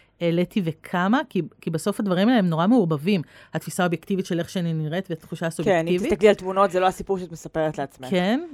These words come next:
Speaker 1: אמ, אבל, אמ, אבל באמת הולך וגדל שם ניתוק מהגוף.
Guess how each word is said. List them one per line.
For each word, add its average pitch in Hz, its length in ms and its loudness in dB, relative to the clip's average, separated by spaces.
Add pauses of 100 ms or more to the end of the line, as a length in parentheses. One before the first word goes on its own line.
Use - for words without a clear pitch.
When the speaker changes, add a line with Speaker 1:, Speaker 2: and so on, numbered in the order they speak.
(140)
Speaker 1:
אמ, 160 760 -2 (680)
אבל, 165 460 0 (340)
אמ, 160 200 -4 (340)
אבל 160 340 0
באמת 180 380 0 (260)
הולך 196 400 2
וגדל 208 320 4
שם 226 180 2
ניתוק - 600 -4 (120)
מהגוף. 185 880 -4